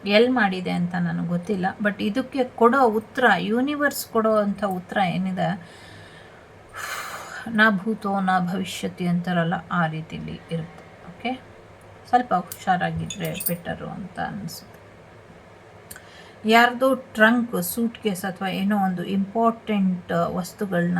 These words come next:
ಯಾರೋ ತಗೊಂಡು ಹೋಗಿದ್ದಾರೆ. So ಅದು ಅವ್ರ ಪಾಲಿಗೆ ಸಿಗದಿರೋ ಹಾಗೆ ನೀರಲ್ಲಿ ಹೋಮ ಆಗತ್ತೆ ಅನ್ನುವಂಥದ್ದು ಇದೆ. ಒಂದ್ ರೀತಿ ದಪ್ಪ ಮೀಸೆ ಇರೋವಂಥವ್ರು, ಬೋಳು ತಲೆ ಇರೋವಂಥವ್ರು,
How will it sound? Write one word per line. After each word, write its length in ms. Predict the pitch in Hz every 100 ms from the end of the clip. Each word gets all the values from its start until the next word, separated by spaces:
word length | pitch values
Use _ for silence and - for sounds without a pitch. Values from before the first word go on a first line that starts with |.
| 165
ಯಾರೋ 260 | 170 180 175
ತಗೊಂಡು 420 | - 165 196 202
ಹೋಗಿದ್ದಾರೆ. 840 | 196 180 170 165 202 - - - - - - -
So 60 | 208 196 190
ಅದು 280 | - 202 208
ಅವ್ರ 180 | 202 196 -
ಪಾಲಿಗೆ 500 | 214 220 247 247 233
ಸಿಗದಿರೋ 580 | 226 214 190 180 208 202
ಹಾಗೆ 340 | 180 185 185
ನೀರಲ್ಲಿ 540 | 190 185 185 185 180 180
ಹೋಮ 320 | 180 180 175
ಆಗತ್ತೆ 680 | 175 175 175 180 175 175 170
ಅನ್ನುವಂಥದ್ದು 800 | 160 170 170 165 165 170 165 170
ಇದೆ. 140 | 170 - 202
ಒಂದ್ 160 | 214
ರೀತಿ 360 | 226 233 247 190
ದಪ್ಪ 260 | 185 - 240
ಮೀಸೆ 400 | 202 196 196 202
ಇರೋವಂಥವ್ರು, 800 | 190 185 180 180 - 180 180 202
ಬೋಳು 520 | 180 185 190 208 202
ತಲೆ 380 | - 170 175 185
ಇರೋವಂಥವ್ರು, 800 | 175 170 170 170 175 170 214